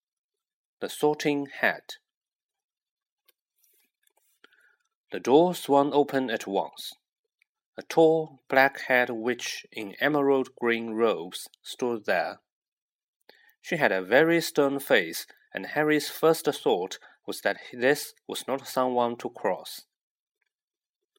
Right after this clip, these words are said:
"The first years, Professor McGonagall,"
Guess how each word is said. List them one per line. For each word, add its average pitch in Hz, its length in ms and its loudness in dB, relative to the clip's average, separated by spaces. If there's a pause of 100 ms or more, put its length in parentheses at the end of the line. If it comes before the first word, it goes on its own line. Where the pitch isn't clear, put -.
(520)
"The - 60 -20
first 185 260 4
years, 110 380 4
Professor 98 420 -2
McGonagall," 113 680 2